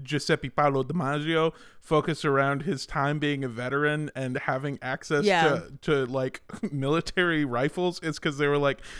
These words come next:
Speaker 1: "Not only
Speaker 2: Right.
Speaker 1: was he physically trained, but he had high-powered technology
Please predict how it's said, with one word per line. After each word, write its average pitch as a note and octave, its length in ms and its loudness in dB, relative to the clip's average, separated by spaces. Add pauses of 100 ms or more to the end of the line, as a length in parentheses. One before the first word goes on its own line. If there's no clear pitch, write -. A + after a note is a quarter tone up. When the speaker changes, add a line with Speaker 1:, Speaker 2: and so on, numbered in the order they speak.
(140)
Speaker 1:
"Not F#3+ 220 4
only G3 260 8
Speaker 2:
Right. B2 80 4
Speaker 1:
was C3 220 4
he D#3 100 2
physically F#3+ 560 0
trained, A#3 540 0 (240)
but G#3+ 140 6
he A#3 140 0
had G3+ 380 0
high-powered F#3 720 -2
technology B3+ 680 2